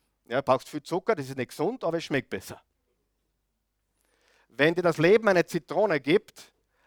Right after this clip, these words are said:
dann mach Limonade draus. Und wenn du noch keine Zitrone bekommen hast,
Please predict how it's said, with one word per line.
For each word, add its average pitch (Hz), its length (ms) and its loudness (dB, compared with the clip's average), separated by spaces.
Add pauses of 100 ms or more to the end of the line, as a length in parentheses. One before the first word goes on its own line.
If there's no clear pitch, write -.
(120)
dann 139 160 4
mach 156 200 6
Limonade 147 640 2
draus. - 640 -8 (1400)
Und 123 80 -16
wenn 139 120 0
du 156 60 -2
noch 156 140 0
keine 170 260 2
Zitrone 175 440 -2
bekommen 160 440 0
hast, - 460 -2